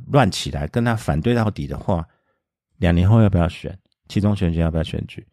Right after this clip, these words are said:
四年后的总统大选要不要选举？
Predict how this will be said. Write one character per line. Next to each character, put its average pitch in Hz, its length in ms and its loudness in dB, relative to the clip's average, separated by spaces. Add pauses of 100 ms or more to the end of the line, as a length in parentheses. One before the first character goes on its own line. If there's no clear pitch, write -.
(380)
四 - 340 2
年 110 200 4
后 127 120 4
的 101 60 6
总 92 180 2
统 80 120 2
大 87 140 0
选 78 140 -4
要 78 80 -4
不 80 80 -4
要 80 40 -2
选 76 220 -8
举？ - 180 -18